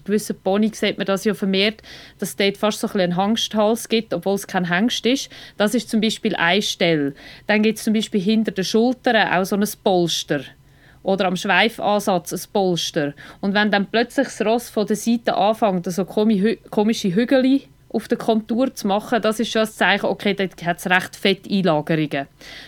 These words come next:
Das mit der Rippli, das stimmt, ich persönlich, aber das ist jetzt auch wieder, da gibt's ein bisschen verschiedene Meinungen. Also wenn man jetzt da eben jemanden fragt, der mit Sportross schafft, der findet, ja, die Rippli musst du sehen oder eben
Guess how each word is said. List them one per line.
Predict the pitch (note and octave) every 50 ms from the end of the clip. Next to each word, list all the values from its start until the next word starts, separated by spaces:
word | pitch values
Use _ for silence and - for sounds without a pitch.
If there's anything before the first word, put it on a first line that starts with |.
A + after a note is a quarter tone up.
| - _
Das | A3 A3+ A#3 -
mit | B3 A#3+ A#3+
der | A#3+ A#3
Rippli, | C4 D#4 D4+ - C#4 A#3+
das | G#3 G#3 G3 - -
stimmt, | - - - A3+ A3+ C4+ F4 G4 G4 - D#4 -
ich | - C4 D4 E4 E4+ - -
persönlich, | - B3+ C4+ C4+ A#3+ - A#3 G3 F3 E3 D#3 E3+ E3 -
aber | - G3 F#3+ G#3+
das | - A#3+ B3+ B3
ist | C#4 -
jetzt | B3+ A#3 A3+ -
auch | D3 F#3 G3+ A#3 C4 B3+
wieder, | B3 A3+ A#3 A3
da | A3 A3
gibt's | - B3 A#3+ -
ein | A3+
bisschen | - A#3+ A#3+
verschiedene | - A3 G#3 - A#3 G#3+ A#3+ A#3 A#3 A3
Meinungen. | G3+ E3 D#3+ D#3 D#3 D#3 D#3 D#3
Also | C3 F#3 G3
wenn | G#3 G#3 G#3+
man | G#3
jetzt | G#3+ G#3+ - - -
da | A3 A3 A#3 -
eben | A3 A3 A3+ -
jemanden | - G#3+ G#3+ - A3+ F#3
fragt, | - - G3+ G3+ G#3 A3 G#3+ - - -
der | G3+ F#3
mit | F#3+ F3 -
Sportross | - - G#3 A3 C4+ C#4 - C4 B3 C4 B3+ -
schafft, | - - F#3+ G#3 C#4+ - - - - - - - - - - - - - - - - -
der | A3+ A#3 A3+
findet, | B3 A#3+ A3 G#3 -
ja, | G#3 G3 F3 E3+ E3+
die | E3 - F#3+
Rippli | G#3 G3+ - - F#3+
musst | F3 F3 F3 E3+ - -
du | -
sehen | - F#3 G3 B3 D#4+ G4 - - - - - -
oder | G3 F#3 G#3
eben | A3 A3 B3 A3